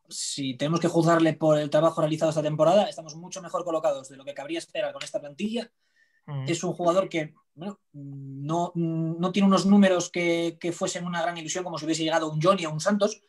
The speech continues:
Speaker 1: pero sí que, pues, bueno, mm, es una apuesta personal de un míster que se ha ganado nuestra confianza. Poco más hay que añadir. Mm, por lo demás, pues bien, que hable de ascenso directo, pues hombre, pues, eh,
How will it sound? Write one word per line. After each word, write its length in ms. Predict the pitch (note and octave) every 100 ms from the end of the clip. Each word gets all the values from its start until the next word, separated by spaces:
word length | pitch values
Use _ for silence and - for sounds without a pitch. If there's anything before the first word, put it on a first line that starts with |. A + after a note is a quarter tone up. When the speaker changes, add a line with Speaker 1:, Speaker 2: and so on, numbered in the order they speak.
| _ _ _ _ -
Speaker 1:
pero 720 | F#3 F3 E3+ E3 E3 E3 D#3+
sí 280 | D#3+ F3 F3
que, 300 | - G3 -
pues, 300 | - D3+ - _ _ -
bueno, 260 | F#3+ A3 _ _ _ _
mm, 360 | D#3+ E3 D#3+ D#3+ -
es 140 | G3+
una 100 | A#3
apuesta 220 | G#3+ G#3
personal 260 | G3+ G3 G3+
de 60 | F#3+
un 60 |
míster 300 | G#3 - B3+
que 80 | G3+
se 140 | -
ha 40 | F#3
ganado 200 | F#3 F3
nuestra 200 | D#3+ D#3+
confianza. 460 | D#3 F3+ G3+ A#2+ - _
Poco 220 | - E3+
más 160 | F3 E3
hay 80 | D#3
que 80 | D3+
añadir. 500 | D3 D#3 E3+ C#3+ - _ _ _ _ _ _
Mm, 520 | C3+ C#3+ C#3+ C#3 C#3
por 140 | C#3 C#3+
lo 60 |
demás, 240 | D3 E3+ F3
pues 160 | F3+
bien, 280 | D#3 D3+ B2 - C3+
que 160 | - C#3+
hable 180 | E3 E3+
de 60 |
ascenso 280 | E3 F3 E3
directo, 340 | E3 F#3+ - A#2
pues 100 | C3
hombre, 140 | C#3
pues, 220 | A2+ A#2+ B2
eh, 540 | B2 A#2+ A#2+ A#2+ B2